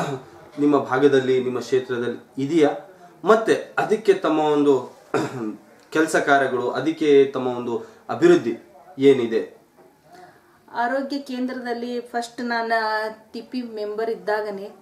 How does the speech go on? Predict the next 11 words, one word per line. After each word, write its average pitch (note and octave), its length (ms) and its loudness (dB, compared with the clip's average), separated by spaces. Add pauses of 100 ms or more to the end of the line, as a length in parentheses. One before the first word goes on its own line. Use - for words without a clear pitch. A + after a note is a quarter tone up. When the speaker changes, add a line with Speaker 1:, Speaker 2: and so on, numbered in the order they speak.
(120)
Speaker 2:
ಒಂದು A3+ 280 -6 (720)
ಮೀಟಿಂಗ್ದಲ್ಲಿ, G3+ 640 -6 (160)
first A#3 240 -12
meeting A3 280 -10
ಹಿಡ್ದೇನೆ G#3+ 320 -6
ನಂದು G3+ 640 -4
ವಾದ F#3+ 220 -4
ಚಾಲು F#3 300 -6
ಆಯ್ತು. A3 360 -8 (280)
ಯಾಕಂದ್ರೆ A#3+ 400 -2
ನಮ್ಮಲ್ಲೇ A3 760 -4